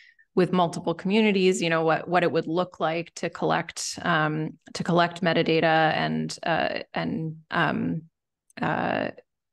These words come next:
a-, and test it out with, with researchers who are already interested in, in adopting,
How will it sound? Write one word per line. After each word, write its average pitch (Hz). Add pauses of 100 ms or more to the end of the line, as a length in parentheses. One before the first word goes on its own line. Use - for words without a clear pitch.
(140)
a-, 151
and 170
test -
it 160
out 160
with, 175
with 165
researchers 160
who 160
are 160
already 160
interested 165
in, 160
in 165
adopting, 160